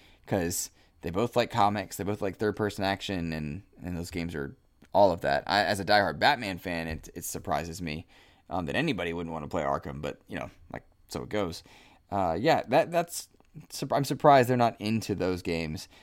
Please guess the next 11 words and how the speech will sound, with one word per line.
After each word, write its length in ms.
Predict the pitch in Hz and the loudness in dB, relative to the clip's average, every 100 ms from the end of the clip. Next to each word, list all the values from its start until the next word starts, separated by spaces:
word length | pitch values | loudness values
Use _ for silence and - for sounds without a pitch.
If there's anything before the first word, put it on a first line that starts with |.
| - _ | -20 _
Um, 600 | 107 107 101 95 95 92 - _ | 4 6 8 6 4 -2 -8 _
when 180 | 147 131 | 0 2
people 280 | 147 160 165 | 2 2 4
tell 160 | 143 | 6
me 140 | 139 131 | 6 4
they've 120 | 117 | 4
not 220 | 110 120 | 2 0
played 220 | 143 117 | 2 2
God 200 | 98 104 | 6 6
of 140 | 107 104 | 6 0
War, 320 | 87 110 | 0 0